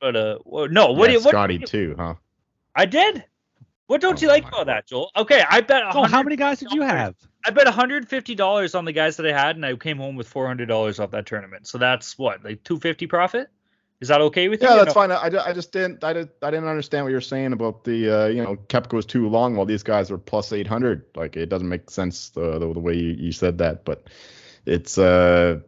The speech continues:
Speaker 2: yeah, it, it was, if, if you're profiting, it's all good. I, I, I just, uh, didn't understand your, your point there. But in terms of, yeah, the, the Live guys were definitely underpriced. I will give you that, uh, because we don't have any information on them, right? We, they don't have the, the data,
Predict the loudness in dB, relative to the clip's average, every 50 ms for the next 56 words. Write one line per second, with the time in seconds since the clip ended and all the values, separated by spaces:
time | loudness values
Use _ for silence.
0 | _ _ -2 2 2 4 4 4 2 0 0 -2 -2 -4 -4 -4 -8 -10 -12 -12
1 | -12 -14 -14 -14 -18 -18 -14 -14 -12 -4 0 2 2 2 2 0 0 0 0 -2
2 | -2 -2 0 0 0 -2 -4 -2 -2 -2 -2 -2 -10 _ _ _ _ -14 -10 -8
3 | -6 -6 -6 -6 -4 -4 -6 -6 -6 -4 -4 -4 -4 -2 -4 -4 -4 -4 -6 -8
4 | -6 -6 -6 -6 -4 -4 -4 -6 -6 -6 -8 -4 -4 -4 -4 -2 -6 -4 -2 -2
5 | -2 0 2 2 0 2 2 4 4 6 6 4 4 4 4 4 4 4 2 -2
6 | -2 -4 -2 -2 -2 -2 -2 -2 0 0 0 0 -2 -4 -4 -4 -4 -4 -4 -8
7 | -8 -6 -6 -8 -8 -10 -10 -10 -8 -8 -8 -8 -8 -10 -10 -10 -8 -8 -8 -8
8 | -6 -6 -4 -4 -6 -6 _ -8 -8 -6 -6 -6 -6 -8 -4 -4 -4 -2 0 0
9 | 2 2 4 4 2 2 0 0 -2 -2 -4 -4 -4 -2 0 2 2 2 2 0
10 | -2 -6 -6 -6 -6 -6 -4 -4 -4 -2 -4 -6 -6 -4 -4 -4 -2 -2 -4 -2
11 | -4 -6 -6 -6 -10 -12 -6 -4 -2 0 2 0 0 -2